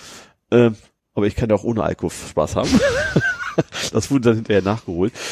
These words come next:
Das war noch ein bisschen, <laughs> das war noch ein bisschen kritischer. Also wir wollten hinterher, äh, unten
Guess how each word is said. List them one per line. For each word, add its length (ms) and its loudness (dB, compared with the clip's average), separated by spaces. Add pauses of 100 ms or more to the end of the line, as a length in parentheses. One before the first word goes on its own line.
Das 120 0
war 100 4
noch 100 2
ein 40 -4
bisschen, 360 -6
<laughs> 60 -20 (220)
das 240 0
war 160 2
noch 140 2
ein 60 -8
bisschen 240 -2
kritischer. 480 -2 (280)
Also 140 2
wir 80 0
wollten 200 2
hinterher, 600 2 (100)
äh, 300 4 (220)
unten 360 -4